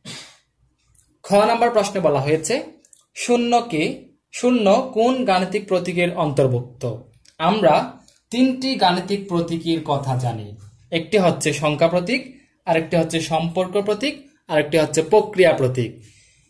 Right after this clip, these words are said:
এই যে তিনটি প্রতীকের মধ্যে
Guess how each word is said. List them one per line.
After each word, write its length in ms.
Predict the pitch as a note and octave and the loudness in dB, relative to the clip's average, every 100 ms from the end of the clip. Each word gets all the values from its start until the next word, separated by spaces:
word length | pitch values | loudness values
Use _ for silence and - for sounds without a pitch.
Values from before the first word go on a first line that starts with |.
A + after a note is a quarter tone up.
| _ | _
এই 200 | F#3+ A3 | 4 4
যে 420 | G3 A#3+ C4 B3+ - | 6 6 4 2 0
তিনটি 640 | G#3+ A#3+ A#3+ B3 B3 - - | 2 2 2 0 0 -10 -4
প্রতীকের 440 | F#3 F3+ F#3+ F#3+ D#3 | 0 2 2 2 2
মধ্যে 680 | C3+ B2 B2+ E3 C#4 D4 | 0 -2 2 4 4 0